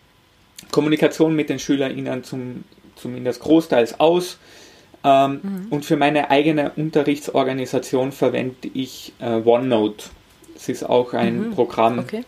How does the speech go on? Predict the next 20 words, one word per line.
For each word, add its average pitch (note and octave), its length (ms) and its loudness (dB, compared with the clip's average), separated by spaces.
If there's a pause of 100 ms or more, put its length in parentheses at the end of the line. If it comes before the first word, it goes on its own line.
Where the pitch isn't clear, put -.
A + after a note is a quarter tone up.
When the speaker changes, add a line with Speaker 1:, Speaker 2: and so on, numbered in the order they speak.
Speaker 1:
für, B2 440 0 (120)
ist C3 180 -4
eigentlich C3 260 2
von - 200 -2
Windows, F#3 480 4 (400)
aber B2+ 200 2
funktioniert C3 560 -2
auch B2 360 2
auf - 320 -6 (320)
den A#2 180 -2
Tablets B2+ 500 4
und A#2 180 -6
Smartphones A#2 680 -6
von A2+ 200 -6
An-, G#2 280 -4
Android A#2 440 0
und A#2 120 -4
I A#2 180 4
O A#2+ 60 4
S. - 400 0